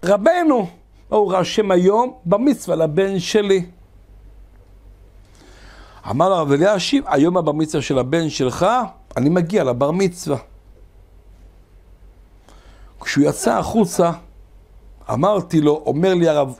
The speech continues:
ליפל ישראלזון, אמרתי לרב אלישיב, "סבא, לחתונה של הנכדים שלך, אתה לא תמיד משתתף. וכאן? אז כאן, מה?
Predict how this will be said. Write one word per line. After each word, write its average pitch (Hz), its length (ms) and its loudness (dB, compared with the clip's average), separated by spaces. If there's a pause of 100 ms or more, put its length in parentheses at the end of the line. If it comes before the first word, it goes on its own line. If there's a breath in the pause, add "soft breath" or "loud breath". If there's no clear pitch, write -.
(160)
ליפל 175 460 -2
ישראלזון, 151 760 0 (140)
אמרתי 180 380 0
לרב 156 280 2
אלישיב, 156 500 0
"סבא, 196 540 0 (1200 soft breath)
לחתונה 175 640 2
של 220 200 0
הנכדים 180 840 0
שלך, 147 380 -2 (580)
אתה 143 140 -2
לא 160 180 0
תמיד 139 300 0
משתתף. - 920 -6 (560)
וכאן? 165 580 -4 (1160 soft breath)
אז - 240 -12
כאן, 190 420 -2 (960)
מה? 165 220 -2